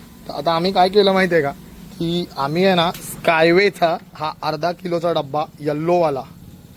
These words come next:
हा बघा, हा स्कायवेचा हा येल्लोवाला डब्बा आणला. अं, हा लाईट येल्लो आहे आणि ह्याच्यात मग आहे ना आम्ही, हे बघा, आता तो येल्लो कलर कुठे टाकला मला नाही माहिती,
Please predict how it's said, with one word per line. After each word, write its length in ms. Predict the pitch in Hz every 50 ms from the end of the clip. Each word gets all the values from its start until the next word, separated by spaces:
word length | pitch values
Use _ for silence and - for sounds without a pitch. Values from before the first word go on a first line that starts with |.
| - - - - - - - - -
हा 60 | -
बघा, 220 | 127 127 120 113 113
हा 140 | - 139 139
स्कायवेचा 540 | - - 147 147 147 147 151 165 160 165 165
हा 80 | 165
येल्लोवाला 480 | 160 160 147 147 151 156 160 160 160 160
डब्बा 300 | 156 143 139 151 151 147
आणला. 260 | 143 135 127 127 139 - - - - - - - - - - - - - - - - - - - - - -
अं, 560 | 135 131 131 131 131 131 131 135 135 135 135 - - -
हा 200 | - - 156 165
लाईट 420 | 175 175 170 165 165 190 220 196 226
येल्लो 340 | 214 202 185 170 156 147 147
आहे 100 | 180 262 - - -
आणि 260 | 143 147 147 156 160
ह्याच्यात 340 | 156 151 143 - - 170 170 165
मग 180 | 175 175 180 185
आहे 100 | 180 185
ना 120 | 196 185
आम्ही, 200 | 170 165 170 190 - - - _ _ _ - - - - - - - - - - -
हे 80 | 156 151
बघा, 160 | 147 131 131 127 - - - - - 131
आता 160 | 135 135 147 147
तो 60 | 160
येल्लो 320 | 156 151 143 139 147 165
कलर 240 | 160 160 156 160 156
कुठे 220 | 147 156 147 156 156
टाकला 240 | 160 147 160 156
मला 180 | 147 151 147 151
नाही 140 | 156 165 160
माहिती, 280 | 156 139 120 139 190